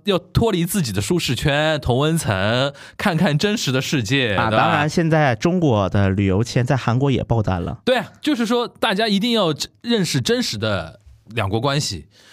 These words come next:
Speaker 1: 不要在自己同温层里边觉得说，哦，我们可能后面就要跟韩国怎么怎么着，对吧？事情很复杂的，对吧？
Speaker 2: 就我觉得压舱石嘛，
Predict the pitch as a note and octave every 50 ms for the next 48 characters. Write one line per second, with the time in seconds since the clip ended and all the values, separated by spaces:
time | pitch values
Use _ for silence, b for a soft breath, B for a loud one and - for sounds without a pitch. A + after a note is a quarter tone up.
0 | B B B - - G3 G#3 G3 - G#3 E3+ D#3+ F3 E3 C#3+ - B2+ C3+ D3 D#3
1 | C3+ C#3 C3+ B2 G#2+ G#2 A2 G#2+ G#2+ A2 A2+ A#2+ A#2 A#2+ B2+ B2 D3 D#3 C#3+ B2+
2 | A2 G2 G#2 B2+ E3 F3+ F3 - - A2 G2+ A#2 B2 - F3+ D3 C3 A#2+ A2+ D3+
3 | C#3+ B2 A2 - C#3 C3+ C#3 C#3 - - A#2 A#2+ B2 C3+ B2 A2+ F2+ A2+ A#2 A2
4 | E2+ F2+ F2 G#2+ A#2+ C3 C#3 B2 G#2+ G#2+ A2+ A2+ A2 G#2 G2+ G#2 G#2+ B B B
5 | B B B - - - F3 - D#3 C#3+ A#2+ A2 G2+ D#3 D#3+ C#3 A#2+ F#2+ G2 G#2+
6 | F#2 E2 D#2 - B B B B B - F#2+ G2 A#3 A#3 F#3+ D#3+ A#2+ A2+ - D3
7 | D#3 F3+ G#3+ A3+ G#3 F3+ E3 E3+ B3 C4+ C#4 C4 - - C#4+ D4 D4 - - -
8 | C#3+ E3+ A#3 B3 F3+